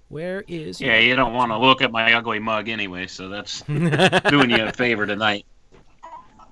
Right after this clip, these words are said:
Speaker 1: Wayne logo. There we are. I just have to make it fit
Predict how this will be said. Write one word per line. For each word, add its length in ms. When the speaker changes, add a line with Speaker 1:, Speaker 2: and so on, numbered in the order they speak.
Speaker 1:
Wayne 440
logo. 400
There 180
we 160
are. 300
I 140
just 120
have 120
to 100
make 180
it 100
fit 320